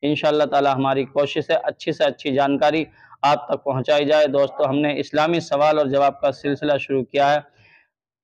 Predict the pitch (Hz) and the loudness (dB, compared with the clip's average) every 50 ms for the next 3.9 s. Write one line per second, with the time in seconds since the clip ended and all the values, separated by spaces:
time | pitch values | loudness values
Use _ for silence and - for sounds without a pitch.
0 | _ _ _ _ - 131 135 156 156 165 156 180 - 170 160 151 156 151 147 156 | _ _ _ _ -4 0 2 4 4 4 4 2 2 2 2 4 4 4 4 4
1 | 139 147 147 147 147 135 156 156 160 160 147 135 139 135 - 143 127 - 143 135 | 4 4 4 4 2 2 2 2 2 2 2 2 0 0 -2 -4 -2 0 0 2
2 | 143 143 139 - 147 143 147 147 143 - - 135 139 139 135 139 131 - - 135 | 2 0 -2 -2 -2 -2 -2 -2 -2 -2 0 2 2 2 2 -2 -4 -4 -6 -4
3 | 131 - - - - - 139 131 123 120 - - 120 113 113 107 107 113 | -2 -2 -2 -2 -2 -2 -2 0 0 -2 -4 -4 -4 -4 -4 -8 -10 -16